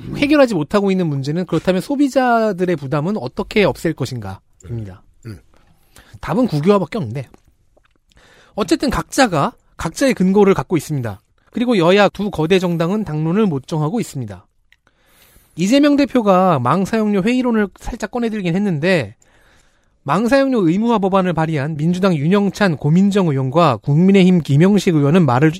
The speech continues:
Speaker 1: 약간 아꼈습니다. 민주당 변재일 의원도 망 사용료 쪽인 것 같은데,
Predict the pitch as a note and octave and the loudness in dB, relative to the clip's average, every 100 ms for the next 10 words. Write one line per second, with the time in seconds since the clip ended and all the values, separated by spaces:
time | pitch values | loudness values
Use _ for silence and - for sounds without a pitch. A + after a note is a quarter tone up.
0 | - - A3+ G#2 - D#3 C#3+ A2+ A#2 G#2 | -10 -2 -2 -2 -4 -6 -4 -4 -4 -6
1 | _ _ - - _ _ _ _ _ _ | _ _ -20 -20 _ _ _ _ _ _
2 | _ _ _ _ _ _ - G#3+ C4 C#4+ | _ _ _ _ _ _ -2 0 2 2
3 | E3+ D#3 G#3 C4+ D4 C#4+ A#3+ G#3+ G#3 E3 | 2 0 0 2 2 2 0 -2 -2 0
4 | D3 F3+ - C#4+ E4 E4 D4+ F3+ B2 - | -2 -2 -4 -2 0 0 2 0 -2 -8
5 | F#3+ F#3 F3 A#2+ - B2+ F3+ D3+ G#2 | -8 -6 -4 -6 -6 -2 0 0 -4